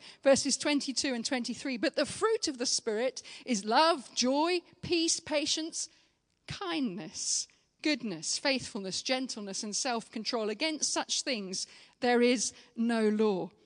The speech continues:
Kindness in that list of the fruit of a life that is rooted in the Holy Spirit. Jesus said that by our fruit we will be known.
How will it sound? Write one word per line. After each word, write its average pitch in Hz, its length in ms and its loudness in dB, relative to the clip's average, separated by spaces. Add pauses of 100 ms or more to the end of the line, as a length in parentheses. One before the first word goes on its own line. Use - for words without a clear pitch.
(220)
Kindness 294 540 -2
in 254 100 0
that 254 180 0
list 302 400 -2
of 226 120 -8
the 247 100 -4
fruit - 640 0 (200)
of 254 140 4
a 262 80 8
life 277 560 4
that 269 220 0
is 226 160 0
rooted 254 800 6 (340)
in 254 180 4
the 233 80 4
Holy 233 260 2
Spirit. - 640 -4 (2000)
Jesus 254 360 2
said 226 460 2 (460)
that 226 180 0 (220)
by 311 440 2
our 247 320 0
fruit - 920 -4 (380)
we 247 200 4
will 240 200 0
be 233 160 -2
known. 208 580 -2